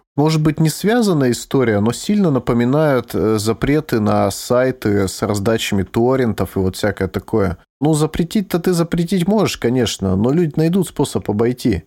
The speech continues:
Другой вопрос, зачем создавать эти проблемы? Ну, чтобы, типа, основная масса всё-таки подчинилась. Видимо, для этого. Чтобы в целом процент повысился. То есть, кто захочет, тот всё равно найдёт способ. А кто не захочет и не сможет, потому что тут это ещё и будет дорого явно,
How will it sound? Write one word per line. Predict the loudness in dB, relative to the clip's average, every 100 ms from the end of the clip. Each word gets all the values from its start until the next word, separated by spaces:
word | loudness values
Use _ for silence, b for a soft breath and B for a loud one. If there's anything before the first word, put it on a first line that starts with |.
| -2
Другой | 0 2 2
вопрос, | 2 0 0 0
зачем | -2 -2 -2 0 0 0 -4
создавать | -6 -4 0 0 0 -2
эти | -6
проблемы? | -6 -2 0 0 0 -2
Ну, | -2
чтобы, | -2 -2 0
типа, | -2 -2
основная | -2 0 2 2 2
масса | 2 0 -2 -2 2 2 0 -4 -10 -12
всё-таки | -4 -2 0 -2
подчинилась. | -4 -4 -2 0 2 0 -4 -10 -16 _
Видимо, | -2 0 0 0
для | 2
этого. | 2 0 -4 -8 -10 -14
Чтобы | -8 -2 -2
в |
целом | 0 0 2 0
процент | -4 -4 -4 -2 -4 -2
повысился. | 0 0 -2 -6 -8
То | -4 -4
есть, | -2
кто | -2
захочет, | -2 0 -2 -2 -4
тот | -4 -4
всё | -2
равно | 0 2
найдёт | 2 2 0 -2
способ. | -4 -4 -4 -4
А | -2 -2
кто | -2 0
не | 2
захочет | 0 0 -2 -2 -2
и |
не | -2
сможет, | -2 0 0 0 -4
потому | -2 -2
что | 0 -2
тут | -2
это | 0
ещё | 0 0 0
и |
будет | 2 0 2
дорого | 0 0 -2
явно, | -2 0 -2 -6